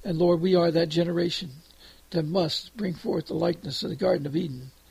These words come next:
or we will not have heard his voice. And dear Lord, because this is your appointed time for these things to come about. So, Father, we pray your blessing upon us. Dear Lord, we pray that you will cause, be caused, Lord,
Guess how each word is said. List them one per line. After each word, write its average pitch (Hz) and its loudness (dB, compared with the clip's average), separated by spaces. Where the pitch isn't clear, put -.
or 156 -2
we 156 2
will 185 4
not 175 2
have 151 -4
heard 170 -2
his 143 -4
voice. - -6
And 156 -10
dear 175 4
Lord, 160 4
because 170 -2
this 165 -2
is 160 -4
your 160 -2
appointed 143 -6
time 165 -6
for 185 -16
these 190 -8
things 151 -8
to - -16
come 143 -8
about. 156 -8
So, - -8
Father, 202 4
we 185 6
pray 220 2
your 185 4
blessing 185 0
upon 170 -6
us. - -8
Dear 196 -2
Lord, 180 2
we 185 8
pray 202 2
that 233 -6
you 196 -4
will 214 -6
cause, 214 -2
be 190 2
caused, 160 0
Lord, 139 -2